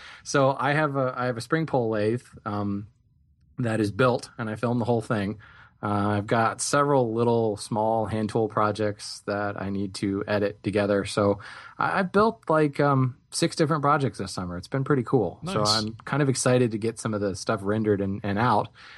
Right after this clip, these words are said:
Speaker 1: And then, of course, um, you know, this was a while ago now, but our last episode, we had kind of a different format. But I went to the Woodwright School in, uh, North Carolina, and that was just a dream come true. That was awesome.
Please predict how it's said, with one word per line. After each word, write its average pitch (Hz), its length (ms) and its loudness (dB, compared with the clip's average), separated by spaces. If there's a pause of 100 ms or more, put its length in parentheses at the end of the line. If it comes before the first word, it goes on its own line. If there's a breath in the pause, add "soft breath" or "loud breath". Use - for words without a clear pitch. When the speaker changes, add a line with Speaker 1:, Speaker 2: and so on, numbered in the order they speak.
(160 loud breath)
Speaker 1:
And 127 100 2
then, 127 100 4
of 127 60 2
course, 127 560 0
um, 110 480 -4
you 113 80 -6
know, 110 60 -2
this 131 180 2
was 113 100 0
a 104 40 0
while 113 340 2
ago 104 200 -2
now, 95 260 -8
but 101 120 -6
our 107 140 -2
last 113 380 0
episode, 104 500 -4
we 101 500 -2
had 107 200 -4
kind 107 180 -2
of 101 80 -4
a 101 60 -6
different 104 360 -6
format. 120 500 2 (380 loud breath)
But 117 240 2
I 127 120 2
went 131 160 0
to - 80 -8
the 120 80 0
Woodwright 113 340 2
School 92 400 -8 (140)
in, 101 460 -6 (140)
uh, 107 140 -4
North 113 240 0
Carolina, 107 540 0 (140)
and 101 340 -6
that 123 160 0
was 107 160 -4
just - 320 -4 (340)
a 110 80 -6
dream 104 240 -2
come 95 160 -2
true. 92 300 -4
That 107 80 -6
was 107 100 -6
awesome. 87 480 -4